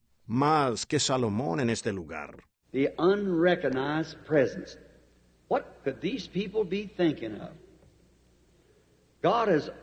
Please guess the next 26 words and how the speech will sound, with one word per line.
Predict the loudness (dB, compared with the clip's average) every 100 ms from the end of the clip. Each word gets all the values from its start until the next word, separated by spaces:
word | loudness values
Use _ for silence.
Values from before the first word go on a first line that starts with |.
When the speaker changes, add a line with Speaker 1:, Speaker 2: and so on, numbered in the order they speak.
| 0
Speaker 2:
always, | 4 6 6 6 4
it's | 0 0
been | 2 4
that | 2 4
way | 2 4
every | 4 2
time | -2 -2 0 0 -2 -4 -12
he | -12 -12 -8
come. | -8 -8 -12 -20 _ _
Speaker 1:
La | 4 4 4
presencia | -2 0 2 2 2 -2 -6 -8 -16 -20 _ _ -4
no | 0 4 6 6 4
reconocida. | 0 -2 -4 -8 -8 -6 -6 -6 -10 -14 _ _ _ _ _ _ _
¿Qué | -6 -6
podía | -6 -6 -4 -2 4 4
estar | 4 2 0
pensando | -2 -4 0 2 2 0
esta | 0 -2
gente? | 0 0 -2 -8 -12 _ _ _ _ _ _ _
Dios | -8 -2 0 2 2 0 -4
siempre | -4 -2 -2 -2 -2
ha |
sido | 0 2 2 2 -2 -6 -2
de | 2
esa | 4 2
manera | 0 0 0 0 -2 -10